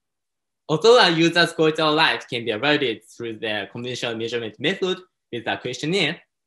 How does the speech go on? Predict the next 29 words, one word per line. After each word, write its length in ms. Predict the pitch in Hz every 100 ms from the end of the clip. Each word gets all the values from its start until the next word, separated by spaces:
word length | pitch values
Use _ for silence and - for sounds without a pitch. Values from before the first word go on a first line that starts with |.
| _ _ -
doing 220 | 151 165
so 140 | 170 156
is 200 | 120 -
problematic 840 | - 120 117 120 147 170 196 196 -
in 140 | 120
that 240 | 117 107 -
it 200 | 131 - 104
requires 360 | 107 123 117 -
effort 380 | 147 151 170 170
from 200 | - 117
the 160 | 107 -
elderly. 320 | 107 107 101 - _ _ _ _ _ _ _ _ _ _ _ -
Therefore, 500 | 214 247 - 101 - _ _ _
I 140 | 139 151
constructed 680 | 147 123 143 147 - 156 131
a 100 | 98
system 420 | 202 214 117 113 _ _ _ -
in 140 | 113 120
which 240 | 143 143
a 80 | 127
communication 640 | 131 135 143 151 151 143 -
bot 400 | 170 127 - -
scores 380 | - 123 120
a 60 | 110
user's 440 | 110 123 120 117
quality 280 | - 131 135
of 140 | 131 127
life 280 | 135 151
state 400 | - 214 165 -